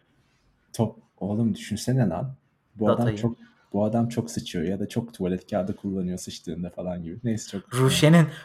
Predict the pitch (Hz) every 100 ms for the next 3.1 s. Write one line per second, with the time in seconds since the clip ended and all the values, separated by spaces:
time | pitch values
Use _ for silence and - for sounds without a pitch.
0 | - 135 143 139 160 180 - 151 160 139
1 | 127 110 117 - 110 - - - 113 143
2 | 139 - 151 156 160 139 117 127 117 107